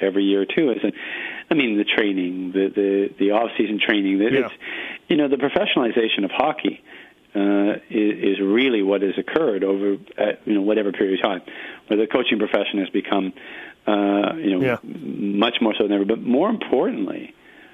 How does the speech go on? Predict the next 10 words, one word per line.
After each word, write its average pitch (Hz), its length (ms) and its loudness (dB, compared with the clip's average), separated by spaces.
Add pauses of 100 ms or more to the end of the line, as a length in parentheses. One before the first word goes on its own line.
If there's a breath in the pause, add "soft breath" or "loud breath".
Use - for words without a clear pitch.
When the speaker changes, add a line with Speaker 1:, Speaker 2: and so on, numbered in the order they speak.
(180 loud breath)
Speaker 1:
or 117 100 4
every 180 180 2
bit 139 120 2
as 107 100 -2
importantly, 95 380 -4
excuse 123 260 0
me, 98 240 -6 (720 soft breath)
it's 117 160 -6
the 165 60 -4
players. - 420 -4